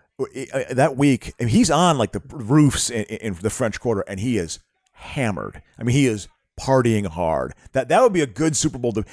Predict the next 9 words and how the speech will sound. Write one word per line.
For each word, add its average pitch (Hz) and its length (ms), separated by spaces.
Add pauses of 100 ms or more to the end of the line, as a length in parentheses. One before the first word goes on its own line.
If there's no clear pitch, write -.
the 135 140
eighty-five 170 520
Bears 131 360
in 117 100
New 101 140
Orleans, 117 400 (320)
they 151 160
were 139 120
partying 107 600